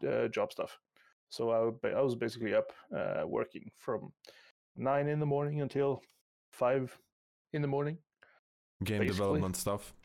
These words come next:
Speaker 1: No, that was the problem. <laughs> I have no
Speaker 2: <laughs>
Speaker 1: problems at all doing that for twenty-four hours straight, but doing regular work stuff, um, I was qu-, kinda stressed out.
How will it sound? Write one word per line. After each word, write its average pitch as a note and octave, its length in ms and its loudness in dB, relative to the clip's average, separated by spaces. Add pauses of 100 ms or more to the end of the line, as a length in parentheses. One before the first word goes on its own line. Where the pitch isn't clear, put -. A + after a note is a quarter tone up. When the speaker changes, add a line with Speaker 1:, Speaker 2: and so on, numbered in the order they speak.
(580)
Speaker 1:
No, C3+ 320 2 (720)
that A#2 260 -2
was A2+ 220 0
the A2+ 100 -2
problem. A2+ 380 -2 (300)
<laughs> - 280 -8
I D#3+ 840 4
have C#3 100 0
no D#3 160 2
Speaker 2:
<laughs> - 140 -2
Speaker 1:
problems D3 360 4
at C3+ 120 8
all C#3 120 6
doing C3 320 0
that A#2+ 200 2 (400)
for B2+ 160 -4
twenty-four B2+ 540 0
hours B2 260 2
straight, B2 360 -2
but A2+ 200 2 (460)
doing B2 280 2
regular A#2 500 2 (140)
work A#2+ 280 -2
stuff, A2+ 300 0 (840)
um, A#2 440 -2 (560)
I - 40 4
was E3+ 140 2
qu-, C3+ 200 -8
kinda B2 220 0
stressed - 280 -2
out. A2 120 2